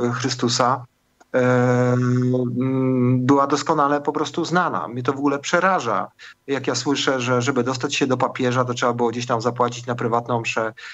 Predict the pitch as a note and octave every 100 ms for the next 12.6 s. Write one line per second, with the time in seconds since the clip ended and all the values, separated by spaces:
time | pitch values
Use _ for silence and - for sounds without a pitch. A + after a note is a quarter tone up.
0 | - _ - C#3 C#3 C#3+ B2+ B2+ C3 B2
1 | A#2+ A#2+ A2+ A2 G#2+ G#2 B2+ B2+ B2+ C3+
2 | B2 B2 C3+ B2 A#2+ A#2 B2 C3 A#2+ A#2+
3 | - - _ _ C3 B2+ B2 B2 B2 -
4 | _ _ - - C3+ - B2 A2 A2 A#2
5 | A#2+ B2+ B2 - G#2+ - C#3+ C#3+ - F3+
6 | - G#3+ A3 B2 G2 G2+ - A#2+ A#2+ B2+
7 | C#3 C3+ C#3 C3 A#2+ - - A#2+ B2 A#2+
8 | A2 A#2+ B2+ B2+ C#3 C3+ A#2+ A#2+ B2+ A#2+
9 | A#2+ A#2+ - - - - B2+ B2 B2 A#2+
10 | A#2+ A#2+ B2 - - A2+ A2 - A#2+ A#2
11 | - - B2 B2+ B2 B2+ B2 A2+ C3+ A#2
12 | A2 A#2 - G2 F#2